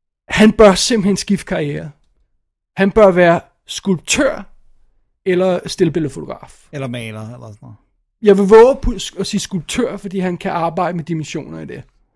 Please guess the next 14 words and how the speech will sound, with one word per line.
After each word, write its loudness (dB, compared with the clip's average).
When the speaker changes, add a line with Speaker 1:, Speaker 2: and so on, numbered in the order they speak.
Speaker 2:
Okay. -14
Speaker 1:
Han -2
er 2
simpelthen -4
i -8
den -8
forkerte -10
branche. -8
Jeg 2
siger 2
det 2
i -2
all 6
honesty, -2